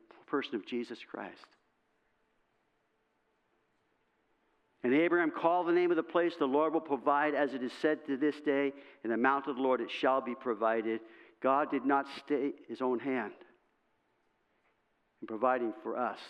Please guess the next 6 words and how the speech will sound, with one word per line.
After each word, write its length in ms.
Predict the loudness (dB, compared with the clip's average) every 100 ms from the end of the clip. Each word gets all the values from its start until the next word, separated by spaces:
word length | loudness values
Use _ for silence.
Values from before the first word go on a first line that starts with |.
| -20 -20 _ _ _ _ _ _ _ _ _ _ _ _ _ _ _
his 140 | -12
son. 260 | -8 -6 -6 -10 _ _ _ _ _ _ _ _ _ _ _ _ _ _ _ _ _ _ _ _ _ _ _ _ _ _ _ _
The 120 | -8 -8
full 600 | -12 -2 2 4 2 0
wrath 460 | 0 0 0
of 80 | -4